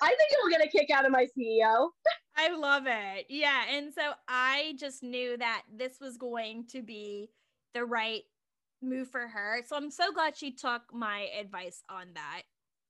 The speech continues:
Speaker 2: So
Speaker 1: Amazing.
Speaker 2: so I know we're running short on time, but one last question I have for you is, what would you say is the best advice you could give to your younger self to deal with
Speaker 1: Ooh.
Speaker 2: navigating life in your twenties?
Speaker 1: Okay, okay.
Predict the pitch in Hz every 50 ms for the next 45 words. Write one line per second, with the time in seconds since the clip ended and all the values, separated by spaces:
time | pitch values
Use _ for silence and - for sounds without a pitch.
0 | _ _ _ _ _ _ _ _ _ _ _ _ _ _ _ _ _ _ _ _
1 | _ _ _ _ _ - _ _ _ _ _ - 247 254 226 208 214 311 196 196
2 | 190 196 214 - _ _ - - 370 359 359 359 359 359 349 - 302 330 330 330
3 | 339 349 370 392 403 392 320 311 294 294 277 269 269 - 294 262 262 240 240 240
4 | 233 233 - 233 233 254 262 247 233 226 233 226 240 226 226 214 - - _ _
5 | _ - 262 294 330 349 392 403 392 - - 339 294 285 - - 285 269 269 240
6 | 247 240 240 240 240 233 226 233 233 - 262 254 247 240 233 233 233 226 214 196
7 | 196 208 208 220 240 240 254 311 359 370 415 415 415 - - 302 262 254 247 247
8 | 240 - 254 254 254 233 - 247 220 208 - 240 247 262 262 330 285 262 269 254
9 | 247 - - 262 247 277 269 226 226 233 220 226 - 262 247 240 226 220 214 202
10 | 202 214 214 214 214 208 - 202 196 202 208 208 - 240 214 202 214 214 202 208
11 | 208 202 196 196 - _ _ _ _ _ 233 254 370 508 587 480 302 233 196 220
12 | 214 220 214 220 220 208 202 208 - 208 202 196 190 - 196 135 - - - -
13 | - 214 - - _ _ _ _ _ _ _ _ _ _ _ _ _ _ _ _
14 | - - 226 285 - 427 349 262 233 285 339 262 269 285 - 220 208 220 254